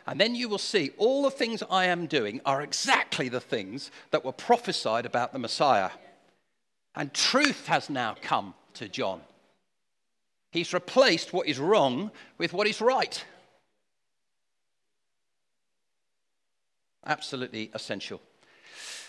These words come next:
Now, in the process of all of this, I'd like us just to have another think about doubts, 'cause we've just all admitted that most of us are affected at times by doubt,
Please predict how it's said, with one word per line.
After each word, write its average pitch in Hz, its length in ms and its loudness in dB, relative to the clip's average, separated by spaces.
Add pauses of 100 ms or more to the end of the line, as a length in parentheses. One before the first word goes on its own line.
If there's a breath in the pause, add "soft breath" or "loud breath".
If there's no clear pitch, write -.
(320 loud breath)
Now, 170 140 6
in 151 80 2
the 156 40 2
process - 400 0
of 139 80 -4
all 143 140 0
of 104 60 -4
this, 101 400 -4
I'd 185 180 2
like 170 260 0
us - 160 -10
just 135 120 -10
to 151 60 -4
have 135 100 -2
another 143 300 0 (340)
think - 500 -6
about 110 400 2
doubts, 98 480 -2
'cause 143 200 -8 (460)
we've 127 140 -6
just 190 160 -4
all 185 160 0
admitted 135 380 -6
that 107 100 -6
most 170 240 -4
of - 80 -16
us - 100 -10
are 117 120 -2
affected 113 400 -4
at - 180 -10
times 107 380 -6
by 85 160 -8
doubt, 143 420 0